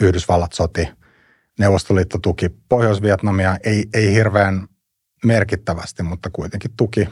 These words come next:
ainakin moraalisesti ja sitten sit Kiina, Kiina sama homma. Ja sitten Afganistanissa Neuvostoliitto soti ja sitten Yhdysvallat tuki näitä tota, ää, mujahideenejä, joka, joka, joka vähän niin kuin,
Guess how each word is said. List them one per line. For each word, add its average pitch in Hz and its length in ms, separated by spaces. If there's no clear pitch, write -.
ainakin 92 320
moraalisesti 92 800
ja 95 80
sitten 87 340
sit 82 200
Kiina, 82 340
Kiina 80 260
sama 82 240
homma. 80 300
Ja 82 60
sitten 85 240
Afganistanissa 82 720
Neuvostoliitto 80 840
soti - 300
ja - 60
sitten 85 440
Yhdysvallat 87 580
tuki 82 280
näitä - 300
tota, - 440
ää, - 260
mujahideenejä, 90 960
joka, 85 300
joka, 87 340
joka 95 240
vähän 131 200
niin 110 80
kuin, 101 200